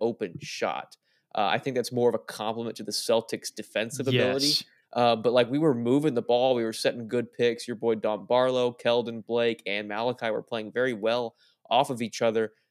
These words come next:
Speaker 1: Um, we just couldn't, we couldn't knock down the jumper at the, at the end of the shot clock. Um, Blake Wesley, I think he deserves his flowers despite the big loss. I know he only had zero points. <laughs>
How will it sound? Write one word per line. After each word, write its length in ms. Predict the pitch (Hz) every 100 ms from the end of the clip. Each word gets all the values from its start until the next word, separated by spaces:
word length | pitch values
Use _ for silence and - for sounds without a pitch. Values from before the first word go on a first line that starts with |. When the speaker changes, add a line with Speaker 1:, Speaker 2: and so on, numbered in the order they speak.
| _
Speaker 1:
Um, 240 | 107 107 107
we 80 |
just 220 | 113 110 -
couldn't, 340 | 113 110 104 -
we 80 |
couldn't 260 | 117 117 113
knock 220 | 113 110
down 160 | 113 107
the 80 | 104
jumper 340 | 113 107 110
at 120 | 110
the, 200 | 104 98 _ _ -
at 120 | 113
the 100 | 113
end 80 | 107
of 80 | 107
the 60 |
shot 320 | - 113 -
clock. 300 | - 104 - _ _ _ _ _ _ _ - -
Um, 440 | 120 117 113 107 _
Blake 240 | 131 143
Wesley, 500 | 123 135 143 107 95 _ -
I 100 | 120
think 240 | 131 120
he 100 | 131
deserves 400 | 127 117 127 113
his 120 | 120
flowers 540 | - 120 113 120 123 113
despite 500 | 110 - 110 117 -
the 80 |
big 220 | 113 127 120
loss. 480 | 120 131 143 - - _ _ -
I 80 |
know 220 | 123 123 131
he 160 | 143
only 180 | 131 135
had 220 | 131 127
zero 200 | 123 143
points. 480 | 143 139 151 -
<laughs> 60 | -